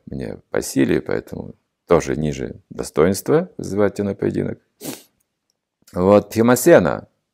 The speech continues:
М, подойдёт. Итак, события разворачиваются дальше. Мгм.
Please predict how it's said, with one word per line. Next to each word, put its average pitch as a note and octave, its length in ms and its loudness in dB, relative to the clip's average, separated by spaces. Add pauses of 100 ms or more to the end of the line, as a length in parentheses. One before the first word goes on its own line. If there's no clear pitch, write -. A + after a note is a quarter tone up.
(500)
М, C2 500 -10 (260)
подойдёт. B1 720 -6 (2750)
Итак, - 600 2 (320)
события D#2 360 -4
разворачиваются D2 580 -2
дальше. C#2 480 -6 (3500)
Мгм. D2+ 1080 -6